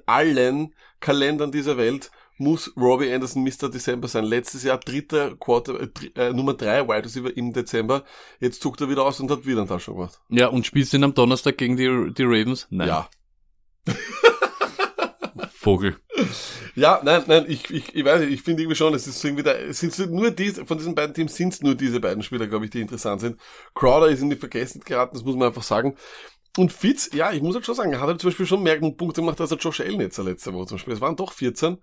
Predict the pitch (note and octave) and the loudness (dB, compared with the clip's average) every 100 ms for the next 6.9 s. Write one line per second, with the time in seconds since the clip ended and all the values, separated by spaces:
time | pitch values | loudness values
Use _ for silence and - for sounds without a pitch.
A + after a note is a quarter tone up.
0 | _ - - - - - G#2+ A#2 B2+ - | _ -20 -20 -20 -16 -4 2 4 4 4
1 | C3+ - C3+ C#3+ D3+ D3+ D3+ D#3 C#3+ C3 | 2 2 2 4 4 2 4 4 6 6
2 | C#3 F#3+ G3 G3 - - - E3 D#3 D#3 | 8 8 8 6 2 -2 4 8 8 8
3 | C3+ C3 D#3+ D#3+ E3+ E3+ E3 F3 C#3 D3 | 8 8 8 6 6 4 4 2 4 8
4 | E3 G3+ - - F#3 C#3+ A#2+ C3 C3+ D3 | 8 6 0 -2 2 6 6 6 4 4
5 | C#3 D#3+ E3+ F3 F3 G#3 C4 C4 A#3 G3+ | 6 6 8 8 8 8 8 8 6 6
6 | F3+ F3 E3+ B2 G#2+ F#2+ F#2 C3+ | 4 6 6 6 2 -2 -6 -8